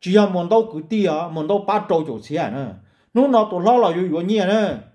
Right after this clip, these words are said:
Ba nhẹ trâu à, giờ cứ tí là ba à, sao chia luôn một thọ. Nhẹ trâu u trâu nọ.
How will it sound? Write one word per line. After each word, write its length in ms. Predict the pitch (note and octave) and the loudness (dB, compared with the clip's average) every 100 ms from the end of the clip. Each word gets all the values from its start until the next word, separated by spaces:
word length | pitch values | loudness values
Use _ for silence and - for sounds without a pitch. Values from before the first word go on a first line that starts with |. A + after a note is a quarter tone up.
| _ _ _ _ _ _ _ _ | _ _ _ _ _ _ _ _
Ba 140 | A3 B3 | -2 2
nhẹ 180 | C4 A#3 | 2 2
trâu 120 | G3+ | 2
à, 220 | F#3+ G3 G#3 | 2 4 4
giờ 160 | G3+ E3+ | 2 -2
cứ 60 | E3+ | -4
tí 120 | A3 | -2
là 140 | F3 C3+ | -2 -2
ba 80 | G3 | -2
à, 400 | G#3+ G3 F3 G3+ - _ | 2 2 0 -4 -12 _
sao 120 | G#3+ | -6
chia 200 | G3 F#3 | -2 -2
luôn 180 | F3+ D#3+ | 0 -2
một 100 | D#3 | -8
thọ. 440 | C3+ D3 E3+ - _ _ _ | -4 -4 -4 -8 _ _ _
Nhẹ 340 | F#3 F#3+ F3 D#3 | -4 -2 0 -2
trâu 100 | D#3+ | -2
u 180 | F#3 F#3 | -2 -2
trâu 120 | D#3 | -2
nọ. 420 | D3+ C#3 D3 - | -2 -2 -4 -8